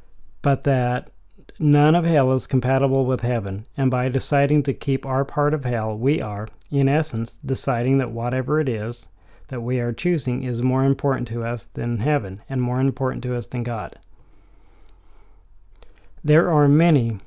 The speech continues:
who are quite unwilling to give up their little piece of hell for all of heaven. I think that in order to make that choice,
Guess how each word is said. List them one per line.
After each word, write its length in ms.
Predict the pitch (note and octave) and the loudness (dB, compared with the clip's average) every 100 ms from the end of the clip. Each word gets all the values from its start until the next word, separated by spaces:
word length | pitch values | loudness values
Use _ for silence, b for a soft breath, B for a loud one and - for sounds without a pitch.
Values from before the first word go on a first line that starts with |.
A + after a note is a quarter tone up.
| - | -2
who 140 | C#3 | 0
are 140 | C3 B2 | 2 0
quite 420 | - C#3+ D3 D3 | 0 2 4 2
unwilling 460 | D#3 D3 C#3 C3+ C3 | 2 4 4 2 0
to 100 | A#2 | -2
give 220 | B2+ B2+ | -2 0
up 160 | B2+ - | -2 -2
their 180 | B2+ | -2
little 240 | B2 B2+ B2+ | 0 -2 -4
piece 260 | - B2 | -4 -4
of 100 | A#2+ | -4
hell 260 | G#2 B2 B2+ | -4 -2 -2
for 180 | - B2 | -2 -2
all 160 | A#2+ | 0
of 120 | B2 B2 | -2 -2
heaven. 360 | C3 F2+ F2 - - - _ - - | -2 -4 -12 -18 -20 -20 _ -10 2
I 160 | D3 | 4
think 320 | D3 G3 G3 | 6 4 4
that 240 | D3 C3 D3+ | 4 2 4
in 160 | C#3+ | 4
order 260 | C#3+ D#3 D3+ | 6 6 4
to 120 | C#3+ | 4
make 280 | C3+ E3 - | 4 4 2
that 220 | C3+ A#2 | -2 -2
choice, 480 | - A#2 G#2+ A2+ - | -6 -6 -6 -8 -12